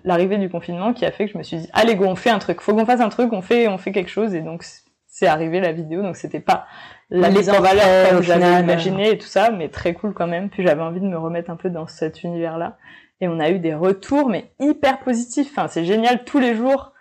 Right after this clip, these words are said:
Speaker 1: encore, parce que là, cette semaine, euh, c'est hier, je crois que le, la dernière est passée sur Calédonia. Tous les jours, j'ai des retours de gens qui me disent, euh, «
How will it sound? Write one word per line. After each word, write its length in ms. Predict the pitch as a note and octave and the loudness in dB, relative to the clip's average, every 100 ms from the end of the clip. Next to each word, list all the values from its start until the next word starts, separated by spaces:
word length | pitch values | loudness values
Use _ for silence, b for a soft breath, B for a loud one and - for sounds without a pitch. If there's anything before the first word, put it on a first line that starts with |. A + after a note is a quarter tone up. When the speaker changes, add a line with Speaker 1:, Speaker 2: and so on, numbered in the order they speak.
| b - | b -8
Speaker 1:
encore, 440 | G3 F#3+ A3 B3+ | -6 0 2 2
parce 160 | - F3+ | 0 -2
que 100 | - | 0
là, 120 | F#3 | 0
cette 220 | G3 E3+ | 0 -4
semaine, 360 | - F3+ G3+ F#3+ | -4 -4 -2 -2
euh, 360 | D3+ D3+ D3+ D#3 | -4 -4 -4 -6
c'est 160 | - F3 | -6 -4
hier, 240 | F3 G3+ | 2 0
je 60 | G#3 | 0
crois 140 | - | -4
que 100 | F3 D#3+ | -4 -2
le, 300 | D3 D3 D3+ | -4 -4 -2
la 120 | D3+ | -2
dernière 400 | D#3+ E3 F3 F3+ | -2 -4 -6 -6
est 60 | D#3+ | -6
passée 260 | D3+ - | -8 -8
sur 180 | F3+ E3+ | -12 -10
Calédonia. 440 | D#3 D#3 E3 F3 - B B B | -10 -10 -10 -12 -14 B B B
Tous 160 | - C#4+ | -2 2
les 140 | C4 | 2
jours, 220 | G3 A3 C4 | 2 0 0
j'ai 120 | G3+ | 2
des 100 | E3+ | 0
retours 340 | D#3+ D#3+ A3+ | 0 -2 -4
de 140 | G#3 F3 | -4 -2
gens 160 | F#3 | -4
qui 140 | G3+ G3 | -6 -8
me 100 | E3+ | -6
disent, 320 | F3+ G3+ F#3 | -6 -4 -2
euh, « 160 | E3 | -2